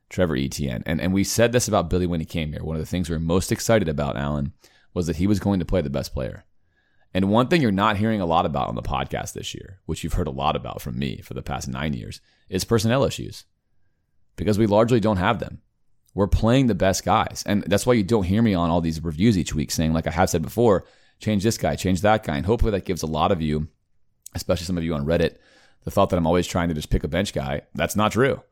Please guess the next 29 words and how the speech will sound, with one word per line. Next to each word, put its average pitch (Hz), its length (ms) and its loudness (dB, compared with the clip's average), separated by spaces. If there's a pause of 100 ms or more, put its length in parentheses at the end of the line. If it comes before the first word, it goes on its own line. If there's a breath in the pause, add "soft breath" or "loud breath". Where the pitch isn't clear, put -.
(320)
It 82 80 -6
was 85 140 -2
just - 160 -2
what 101 140 0
film 107 240 2
said 113 260 4
about 78 220 2
a 78 40 -4
guy 82 180 0
not 87 220 -2
doing 104 220 2
well. 69 140 0
So - 120 2
I 98 40 2
think 127 180 2
Billy's 123 300 4
nailing 95 460 0
that 85 300 -4
part 95 320 0
of 82 100 -10
the 78 100 -4
assessment 104 560 -4 (600)
on 95 140 0
both 131 200 6
sides 95 200 2
of 82 60 -6
the 71 80 -4
ball, 80 240 2
really. 58 380 -8